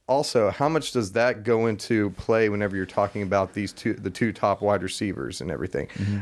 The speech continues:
Speaker 1: Especially since if, if Tyreek Hill has the better Robin,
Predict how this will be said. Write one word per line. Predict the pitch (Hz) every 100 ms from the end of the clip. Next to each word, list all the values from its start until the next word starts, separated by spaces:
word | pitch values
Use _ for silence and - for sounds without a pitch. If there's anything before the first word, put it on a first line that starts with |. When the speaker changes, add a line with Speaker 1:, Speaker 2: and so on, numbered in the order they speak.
| 107
Speaker 1:
Especially | - 165 160 135
since | - 123 101 - - - _ _ -
if, | 123 113 - - _ _ _ _ _ -
if | 101
Tyreek | 147 147 131
Hill | 147 135
has | 107 98
the | 95
better | 90 110 107 92 87 - _
Robin, | 95 95 120 76 67